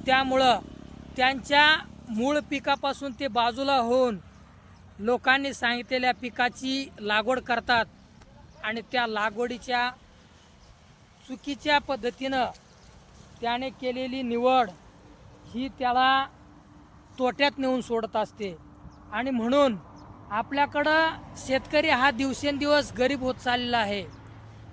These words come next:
त्याच्या, त्याच्या शेताचे तुकडे होत चाललेले आहेत आणि ते तुकडे हळूहळू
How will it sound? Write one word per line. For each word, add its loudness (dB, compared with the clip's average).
त्याच्या, 8
त्याच्या 2
शेताचे 0
तुकडे -2
होत 2
चाललेले -2
आहेत 0
आणि -2
ते -6
तुकडे -4
हळूहळू 2